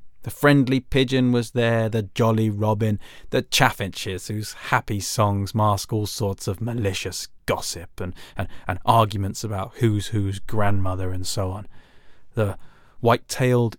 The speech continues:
eagle was there, whose call sounds like a shoe being scuffed on the floor, and the grebe, who acts shy but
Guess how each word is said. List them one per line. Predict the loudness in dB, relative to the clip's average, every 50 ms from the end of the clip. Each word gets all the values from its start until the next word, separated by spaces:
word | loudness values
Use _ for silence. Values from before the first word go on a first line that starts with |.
| -4 0
eagle | 2 4 4 4 2 0 0 0
was | -2 -4 -6 -6
there, | -6 -6 -4 -6 -6 -8 -6
whose | -6 -6 -6 -6 -8
call | -10 -4 -2 0 0 0 0 -2 -4 -4
sounds | -6 -4 -2 0 0 2 2 0 0 -2 -4 -6
like | -8 -10 -10 -12 -12
a | -8
shoe | -4 0 4 6 6 8 6
being | 6 4 2 2 2 2 0
scuffed | 0 -2 -2 -2 0 2 2 0 0 -2 -8 -6 -4 -2
on | 0 0
the | -2 -2
floor, | -4 -8 -4 0 2 2 4 4 2 2 0 0 -2
and | -4 -6 -8 -14 -18 -16 -16 -16 -16 -10 -4
the | -2 -2
grebe, | -2 0 2 4 6 6 6 6 4 2 0 -2 4 10
who | 12 12 12 12 10 2 -2 0
acts | 0 0 0 -2 -8 -8
shy | -6 -6 -4 -2 0 0 0 -2 -2 -6 -8 _ -10
but | -8 -8 -10